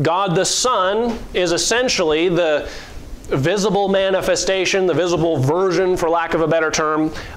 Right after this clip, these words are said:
of God the Father. They're both one,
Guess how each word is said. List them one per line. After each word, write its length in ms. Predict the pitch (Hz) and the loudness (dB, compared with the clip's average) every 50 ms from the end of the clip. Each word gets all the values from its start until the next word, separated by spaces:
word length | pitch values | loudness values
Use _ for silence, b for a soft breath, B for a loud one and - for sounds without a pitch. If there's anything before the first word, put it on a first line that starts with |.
| B B | B B
of 480 | 165 175 180 180 185 196 190 156 156 | 0 0 0 0 0 0 -2 -2 -2
God 320 | 147 175 156 156 151 156 156 | 0 0 2 2 2 0 0
the 60 | 151 | -2
Father. 520 | - - 175 175 160 135 120 104 107 131 - - - - | 0 0 0 0 2 0 0 0 -2 -4 -8 -12 -10 -4
They're 120 | - 147 139 | -2 0 0
both 320 | 131 147 156 180 - - | 2 0 0 0 0 0
one, 480 | 185 240 240 208 170 151 180 277 262 | 2 2 2 2 2 0 0 -2 -2